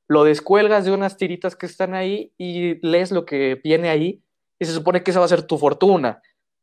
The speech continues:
También tiene otras cosas como el kadomatsu, que son adornitos que ponen, em, fuera de su casa en,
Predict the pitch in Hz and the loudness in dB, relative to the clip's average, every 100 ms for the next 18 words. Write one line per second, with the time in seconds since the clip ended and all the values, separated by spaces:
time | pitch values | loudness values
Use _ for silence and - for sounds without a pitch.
0 | _ 214 247 254 226 226 214 196 - 190 | _ -2 0 0 0 0 0 -2 -2 -6
1 | 170 - 160 135 127 - 147 131 135 160 | -6 -10 -4 -4 -4 -4 -2 -2 -2 -2
2 | 165 - 170 160 156 127 143 143 120 127 | -2 -4 -4 -4 -6 -10 -6 -4 -6 -8
3 | 135 135 - - 139 139 120 _ _ _ | -10 -14 -16 -12 -10 -10 -12 _ _ _
4 | _ _ 185 156 135 131 120 113 _ 143 | _ _ -4 -2 -2 -4 -8 -12 _ 0
5 | 139 131 120 117 113 - _ _ _ _ | 2 2 0 -4 -10 -18 _ _ _ _
6 | - - 131 - 139 147 143 143 135 | -14 -12 -6 -2 -2 -2 -4 -4 -8